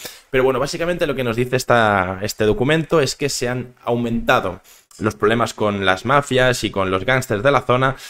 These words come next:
y que se les ve más de lo, de lo habitual. ¿Esto qué quiere decir? Esto quiere decir que hay un cien por cien de spawn rate de los bosses ahora mismo en sus respectivos mapas. Es decir, Kill and Interchange, Rashala en Customs, eh, Gluhan en Reserve...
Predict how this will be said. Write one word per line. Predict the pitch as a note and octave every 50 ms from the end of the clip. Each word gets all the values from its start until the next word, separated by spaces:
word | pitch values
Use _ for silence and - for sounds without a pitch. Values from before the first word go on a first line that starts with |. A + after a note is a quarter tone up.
| - - -
y | C3 C3
que | D#3
se | C#3 - C3
les | C3 - -
ve | B2 C#3 D3 C#3+
más | - C3 B2+ B2 B2 A#2+ A2+
de | A2+
lo, | G#2 G#2 G2+ G2
de | F#2+ D2 F2+ F#2+ G2
lo | G2 F#2
habitual. | F#2 F#2 - - E2+ E2+ E2+ -
¿Esto | - C#3+ - E3
qué | D3+ D3
quiere | B2+ C#3+ B2 B2
decir? | A2+ A2 G#2+ - D3 D3+
Esto | D3+ - - D3+
quiere | C#3 D#3 D3 C#3
decir | C3+ C3+ C#3+ D3 C#3
que | C#3
hay | C#3 C#3+
un | C#3 C3
cien | - C#3 C3 C3+ C3+ - -
por | - C3 A2+
cien | - B2+ B2+ C3+ C3+ A#2+
de | B2
spawn | A#2 - - - B2+ C3+ C3 A#2+
rate | A#2+ C3 C3
de | B2 A#2 A#2
los | G#2+ G#2+ G#2 G#2+
bosses | C3 C#3+ D3 - D3+ C#3
ahora | B2+ A2+ G#2+
mismo | A2 C3 C3+ C3+ D3+ F#3 - - - - -
en | - C#3+ E3+ D#3+
sus | - E3 C3+
respectivos | C3 B2 - - G2+ - - B2+ A#2+ A2+ G#2
mapas. | G#2+ F2 F2 - E2 E2+ - - - - -
Es | B2 A#2
decir, | A2+ - - - F3 - -
Kill | - D3 C3+ A2
and | G2 G2+
Interchange, | G2+ G2 - - - - - D3 D3+ E3 E3+ E3+ E3+ E3 - - - - _ _
Rashala | - F2+ E2+ - - B2+ A#2 G#2+ G2
en | F#2+ F#2
Customs, | F#2+ D3+ E3 D3 - - F3+ E3 E3 E3 E3 E3 D#3+ C#3+ C3
eh, | A2 F#2+
Gluhan | A2 B2 A#2+ - A#2+ G#2+ G#2+
en | G2+ F#2+
Reserve... | F#2+ G2 - - C3+ C#3 C#3+ D3+ D#3 D#3 D3+